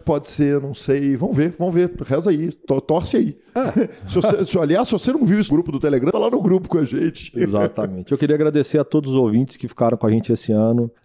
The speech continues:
Speaker 2: É, o carinho imenso e inenarrável que vocês têm quando vocês en-, cara, chega na gente, conversa com a gente,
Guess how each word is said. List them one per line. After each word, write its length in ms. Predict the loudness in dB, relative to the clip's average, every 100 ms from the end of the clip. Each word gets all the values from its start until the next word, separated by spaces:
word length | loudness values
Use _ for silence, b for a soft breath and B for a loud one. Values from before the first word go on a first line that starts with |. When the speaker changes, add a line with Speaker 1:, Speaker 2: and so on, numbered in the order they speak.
| 0
Speaker 2:
É, 220 | 2 4
o 60 | 2
carinho 500 | 0 2 2 2 0 _ _
imenso 580 | 0 2 4 2 -2 0
e 40 | 2
inenarrável 720 | 2 2 0 0 2 2 -2
que 160 | -4
vocês 360 | -4 -2 -2 -4
têm 240 | -2 -2
quando 240 | 0 -2 -4
vocês 240 | -4 -2
en-, 140 | -2 -6 -10 _
cara, 200 | -2 -2
chega 380 | -2 0 0 2
na 120 | 0
gente, 280 | 0 0 -2
conversa 400 | -2 0 0 -2
com 80 | -2
a 60 |
gente, 500 | 0 -2 -4 -4 -8